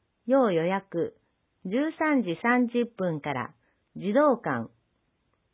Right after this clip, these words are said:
内科、綿貫、二五の二零二零。外科、津市見、二二の二八一一。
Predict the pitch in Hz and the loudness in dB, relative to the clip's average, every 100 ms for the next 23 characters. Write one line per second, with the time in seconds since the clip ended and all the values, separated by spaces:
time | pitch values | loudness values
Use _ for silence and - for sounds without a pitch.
0 | _ 202 262 294 285 240 208 - _ 185 | _ -2 -2 -2 -2 -2 -2 -4 _ -4
1 | 196 294 254 220 147 123 _ _ 226 285 | -2 2 2 0 -6 -8 _ _ -2 0
2 | 311 277 277 202 160 127 _ 226 285 277 | 2 4 4 4 2 -2 _ 2 4 4
3 | 269 233 185 180 185 185 175 151 131 _ | 4 2 0 0 -2 -2 -2 -2 -4 _
4 | _ _ _ _ _ _ - 196 202 269 | _ _ _ _ _ _ -4 -4 -2 0
5 | 254 - _ _ _ 196 190 254 262 254 | -2 -2 _ _ _ -12 -6 0 2 2
6 | 214 - _ _ 247 302 302 294 254 190 | 0 -8 _ _ 4 6 6 6 4 4
7 | 147 - 208 254 285 294 285 196 131 180 | 0 -2 0 2 2 -2 -6 -6 -6 -6
8 | - 185 175 _ 139 - | -4 -4 -4 _ -6 -6